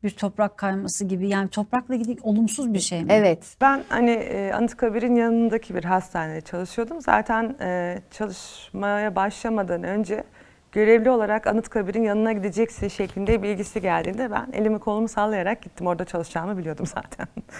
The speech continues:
Speaker 3: <laughs> Dolayısıyla da, e, bir üç sene kadar orada çalıştım ve, e, Anıtkabir burnumun dibindeydi ve ben sürekli Oradaki, e, portalı korumak için, hani, sürekli gözümün önündeydi.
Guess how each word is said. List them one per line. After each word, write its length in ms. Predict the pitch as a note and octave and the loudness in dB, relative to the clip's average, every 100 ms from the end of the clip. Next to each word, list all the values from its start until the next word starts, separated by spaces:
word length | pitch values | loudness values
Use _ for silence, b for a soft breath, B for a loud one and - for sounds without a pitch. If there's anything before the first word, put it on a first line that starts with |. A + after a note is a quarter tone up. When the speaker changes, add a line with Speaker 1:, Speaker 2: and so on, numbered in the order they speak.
| - - | -18 -20
Speaker 3:
<laughs> 540 | - - - - - | -20 -20 -20 -20 0
Dolayısıyla 580 | B3 A#3 A#3+ - A#3+ A#3 | 2 2 0 -2 -2 2
da, 120 | B3+ - - | 2 2 0
e, 420 | G3 F#3+ F#3+ F#3 | 0 2 0 -2
bir 100 | A#3+ | -6
üç 80 | - | -4
sene 260 | A3+ F#3+ | -2 -2
kadar 260 | F#3+ F#3+ A#3 | -2 -2 0
orada 260 | G#3+ F3+ | 0 -2
çalıştım 680 | B3 B3 G3+ - - A3 D4 | -2 -4 -4 -6 -8 -6 -4
ve, 240 | - - - | -2 -2 -2
e, 360 | F#3 F3+ F3+ F#3 - | -2 0 -2 -4 -8
Anıtkabir 560 | G3 G#3 - G3+ F3+ E3+ | -6 -6 -4 -6 -4 -4
burnumun 400 | F#3+ F#3+ E3 D#3 | -4 -4 -6 -6
dibindeydi 680 | F#3 A3+ A#3 A3+ A3+ A#3+ A#3 | -4 0 0 0 -2 -2 -2
ve 180 | G#3+ | 0
ben 200 | G#3+ A#3 | 2 2
sürekli 640 | C4 - A#3 G#3+ - F#3 A#3 B B B B - | 0 -4 0 0 0 -8 -8 B B B B -2
Oradaki, 680 | - A3+ F#3 F3 B3 - - | 2 4 2 -2 -4 -4 -2
e, 540 | F#3 F3+ F3+ F3+ F3 E3 - - - | 0 2 2 4 2 -2 -10 -20 -4
portalı 680 | G3+ G3+ - G#3 F#3 B3+ B3+ | 0 0 2 0 0 -4 -10
korumak 420 | - A3+ A#3 A3 - | 0 4 4 4 0
için, 320 | - G#3+ D#4 - D#3 - | -8 -8 -8 -12 -20 -10
hani, 180 | F3 F3 | -8 -8
sürekli 520 | - G#3+ F#3 - A3+ | -4 -2 -2 -6 2
gözümün 340 | G#3+ G3 G#3+ | 4 4 4
önündeydi. 720 | A#3+ G#3+ G3 F#3 E3 C3 - | 4 2 2 2 2 2 -2